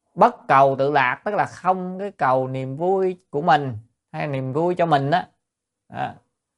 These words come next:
quý vị nhớ nha, đây, nương vào môn trí huệ nè, phải có trí huệ nè. Rồi không cầu niềm vui cho mình.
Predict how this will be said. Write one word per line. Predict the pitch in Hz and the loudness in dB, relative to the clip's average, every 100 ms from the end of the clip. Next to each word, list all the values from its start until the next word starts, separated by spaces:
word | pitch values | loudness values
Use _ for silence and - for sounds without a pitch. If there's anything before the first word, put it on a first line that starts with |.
| _ _ _ _ - | _ _ _ _ -6
quý | 160 | 0
vị | 160 135 143 - 110 | 2 2 0 -4 -8
nhớ | 147 147 | 0 2
nha, | 185 156 123 - | 2 2 -2 -4
đây, | 131 135 131 | -2 -2 0
nương | 143 180 175 | 0 2 2
vào | 135 135 | 0 0
môn | 143 147 151 | 0 0 0
trí | 185 | 0
huệ | 139 135 | 0 0
nè, | 135 113 | -2 -4
phải | 123 | -4
có | 147 | -2
trí | 151 | -2
huệ | 135 117 120 | -2 -4 -6
nè. | 110 110 _ _ _ _ _ | -10 -18 _ _ _ _ _
Rồi | 131 135 | 2 4
không | 135 185 208 202 | 4 2 2 2
cầu | 147 139 | 2 2
niềm | 135 131 | 0 -4
vui | 156 165 160 | -4 -4 -4
cho | 170 | -6
mình. | 175 139 117 | -6 -6 -8